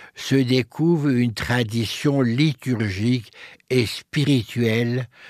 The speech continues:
d'une rare intensité. Plus qu'un livre d'histoire, voici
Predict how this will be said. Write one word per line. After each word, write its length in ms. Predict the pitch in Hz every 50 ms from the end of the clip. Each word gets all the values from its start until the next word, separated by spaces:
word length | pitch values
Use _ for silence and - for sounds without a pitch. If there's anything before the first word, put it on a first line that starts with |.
| - - - _ -
d'une 320 | 95 104 113 113 110 110
rare 600 | 101 87 - - - 95 104 117 117 101 - - - -
intensité. 1300 | 107 107 98 - - _ - 123 117 120 117 101 - - - - 82 78 - _ - - 76 71 - - - _ _ _ _ _ _ _ _ _ _ _ _ _ - - - - - - - - _ _ -
Plus 240 | - - 107 120 120
qu'un 300 | - - 127 123 127 127
livre 540 | 123 131 143 147 143 127 110 113 110 110 104
d'histoire, 920 | 95 95 107 101 87 - - - - - 127 139 147 151 151 147 120 110
voici 720 | 104 101 107 113 117 117 92 - - - - 139 147 143